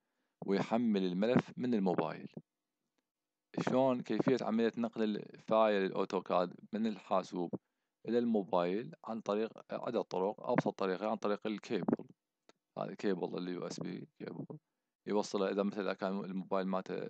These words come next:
آه، أندرويد، يوصله وبكل بساطة ينقله. إذا كان أبل، يحتاج إلى تطبيقات حتى ينقله، مثل آيتونز أو غيره، ينقل الملف للموبايل، وبعد ذلك يفتح الموديل بالموبايل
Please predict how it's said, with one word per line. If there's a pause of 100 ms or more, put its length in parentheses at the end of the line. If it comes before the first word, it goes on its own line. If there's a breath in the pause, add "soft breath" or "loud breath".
آه، (100)
أندرويد، (680)
يوصله
وبكل
بساطة
ينقله.
إذا
كان
أبل،
يحتاج
إلى
تطبيقات (540)
حتى
ينقله،
مثل
آيتونز
أو
غيره، (500)
ينقل
الملف (160)
للموبايل، (680)
وبعد
ذلك (520)
يفتح
الموديل
بالموبايل